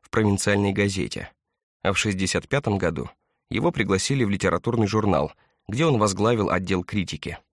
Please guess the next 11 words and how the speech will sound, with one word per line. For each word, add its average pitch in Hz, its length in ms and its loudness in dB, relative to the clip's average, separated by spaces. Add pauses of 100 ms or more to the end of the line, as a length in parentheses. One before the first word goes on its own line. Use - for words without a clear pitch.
(260)
Предшественник 107 720 0
Лагудова 107 500 2
расстался 107 540 -2
со 101 140 -2
своей 98 280 0
должностью — 107 640 0 (280)
прозевав 104 480 0
сомнительный 104 640 2
по 95 100 -2
лояльности 92 580 2
роман. 95 380 0